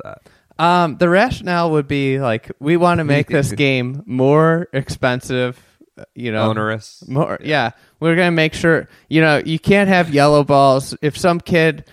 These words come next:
Speaker 2: some kid's playing a big junior tournament and he, he rinses one and he's out of, out of white Pro V one X's, we're gonna make him go buy more Pro V one X,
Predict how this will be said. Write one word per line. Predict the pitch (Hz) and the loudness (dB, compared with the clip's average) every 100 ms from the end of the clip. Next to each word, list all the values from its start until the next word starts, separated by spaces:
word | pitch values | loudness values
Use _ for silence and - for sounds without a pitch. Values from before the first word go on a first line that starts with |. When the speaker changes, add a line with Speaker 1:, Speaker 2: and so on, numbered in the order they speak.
| _ | _
Speaker 2:
some | - 160 | -6 -6
kid's | 151 175 151 - | 0 0 0 -2
playing | 165 151 147 | 0 0 0
a | 139 | -2
big | 139 139 139 | -2 -2 -2
junior | 143 139 139 135 | -2 0 0 -2
tournament | 147 139 135 135 131 120 | -2 -2 0 -2 -4 -6
and | 104 | -8
he, | 107 - | -10 -10
he | 123 120 113 - _ _ - | -8 -6 -8 -12 _ _ -10
rinses | 135 151 - 147 127 | -6 -4 -2 -4 -2
one | 135 135 135 | 0 0 -2
and | 131 | -4
he's | 113 110 110 - - | -6 -8 -10 -10 -2
out | 131 143 | 0 0
of, | 139 131 | -2 -2
out | 139 | 0
of | 139 | 0
white | 123 135 - | 0 -2 -2
Pro | - 139 | -2 0
V | 131 131 | 0 0
one | 131 127 | 0 0
X's, | 127 - 131 123 123 - _ | -4 -4 -4 -2 -6 -14 _
we're | - 135 | -8 -2
gonna | 151 | 0
make | 139 135 131 | 0 -2 -2
him | 131 | -2
go | 131 127 | 0 0
buy | 110 120 120 | 0 -2 -2
more | 110 117 | -4 -4
Pro | 110 123 113 | -4 -4 -4
V | 110 | -4
one | 104 104 | -6 -6
X, | 95 104 | -8 -12